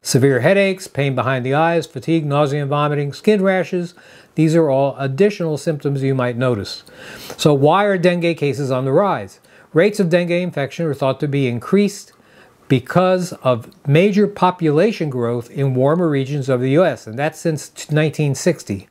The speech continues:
As a resident of South Florida, I believe that the widespread introduction of residential air conditioning around that time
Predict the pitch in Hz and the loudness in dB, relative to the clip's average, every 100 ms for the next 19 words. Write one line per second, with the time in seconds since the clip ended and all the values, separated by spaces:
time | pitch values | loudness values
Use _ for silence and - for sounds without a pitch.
0 | - 131 143 185 190 170 139 - 151 - | 0 2 4 4 4 0 0 2 2 2
1 | 214 233 160 151 143 190 170 143 131 135 | 2 2 0 -2 -2 -2 -2 -2 -2 -6
2 | - - - 135 127 123 160 180 - 175 | -10 -20 -6 -2 0 2 2 0 -2 -2
3 | 160 143 151 156 147 151 135 143 143 147 | -2 -6 -2 -2 -2 -6 -2 0 2 0
4 | 143 - 143 120 208 226 160 120 - 131 | -2 -4 -4 0 0 0 -2 -2 -4 -2
5 | 127 127 123 113 120 117 120 | 0 0 -2 -4 -4 -4 -4